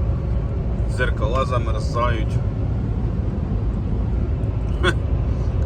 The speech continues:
Коротше, весело сьогодні. Ну, головне потихеньку доїхати.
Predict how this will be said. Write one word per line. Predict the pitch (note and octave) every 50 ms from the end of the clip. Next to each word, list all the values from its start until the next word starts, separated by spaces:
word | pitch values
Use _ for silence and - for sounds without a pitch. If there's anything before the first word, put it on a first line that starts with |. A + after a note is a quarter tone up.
| - -
Коротше, | - B2 A#2+ - - A#2+
весело | A#2 C3+ C3 A2+ B2 A#2 - - -
сьогодні. | - - - - - - - - - - - - - - - - - - - - - - - - - - - - - - - - - - - - - - - - - - - - - - -
Ну, | C#2+
головне | C#2 B1+ A1+ - C3 - C2 C2
потихеньку | - - - - - - B1+ - - - -
доїхати. | - - - - - - - - - - -